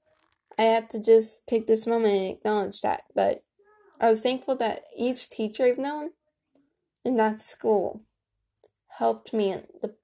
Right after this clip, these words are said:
best ways imaginable. They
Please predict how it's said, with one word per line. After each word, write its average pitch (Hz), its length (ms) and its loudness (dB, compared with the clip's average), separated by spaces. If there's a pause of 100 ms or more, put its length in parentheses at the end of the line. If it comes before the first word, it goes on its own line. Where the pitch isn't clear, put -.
(120)
best 214 380 -2
ways 202 500 -2
imaginable. 202 800 -6 (1040)
They 220 640 4